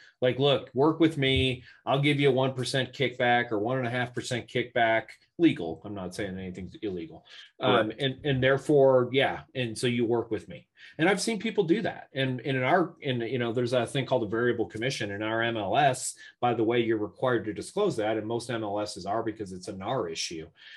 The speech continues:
Speaker 1: Because I, I actually was on the wrong side of this one time. A guy said, "Look, I'm gonna work with the listing agent. I don't wanna work with you." And I said, "Why?"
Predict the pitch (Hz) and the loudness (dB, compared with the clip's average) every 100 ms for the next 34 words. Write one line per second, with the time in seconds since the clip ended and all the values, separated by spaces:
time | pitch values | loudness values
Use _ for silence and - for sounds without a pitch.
0 | - 117 123 123 127 - 120 127 - 135 | -8 -2 0 2 0 -2 0 0 0 -2
1 | 123 113 - _ - 120 123 127 117 131 | -4 -4 -12 _ -8 -4 -2 0 0 0
2 | 131 151 196 117 92 - 95 95 104 101 | 0 -2 0 -2 -4 -10 -10 -8 -8 -6
3 | 95 110 107 120 107 131 127 127 123 123 | -2 -2 -2 -4 -2 -2 -2 -2 0 0
4 | 120 104 117 160 123 107 104 107 107 110 | -2 -2 -2 0 -2 -4 -4 -4 -4 -4
5 | 113 113 170 180 - 104 98 98 104 113 | -4 0 0 0 -6 -8 -8 -10 -6 0
6 | 190 120 | 0 0